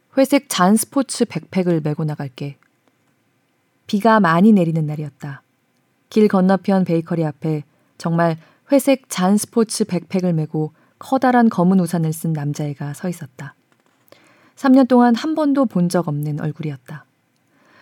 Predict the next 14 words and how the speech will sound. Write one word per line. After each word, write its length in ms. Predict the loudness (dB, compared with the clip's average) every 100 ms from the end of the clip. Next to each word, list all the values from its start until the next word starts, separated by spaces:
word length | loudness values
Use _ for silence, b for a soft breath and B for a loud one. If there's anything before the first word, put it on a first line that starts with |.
| b b
그 120 | 2
애는 420 | 6 6 4 2
두리번거리지도 880 | -2 2 4 4 4 2 0 -2 -6
않고 500 | -4 -6 -8 -8 -8 -12
가만히 460 | -12 -6 -4 -2 -4
정면을 440 | -4 -2 0 0
응시했다. 640 | -2 -6 -10 -18 -18 -20 -20 _ _ _ _ b b b b
흰 200 | _ 0
줄이 200 | 2 4
하나 260 | 4 4 2
그어진 480 | 2 0 0 -2 -2
초록색 480 | -2 -6 -4 -8 -4
반팔 360 | -6 -4 -8
셔츠에 520 | -8 -10 -10 -8 -8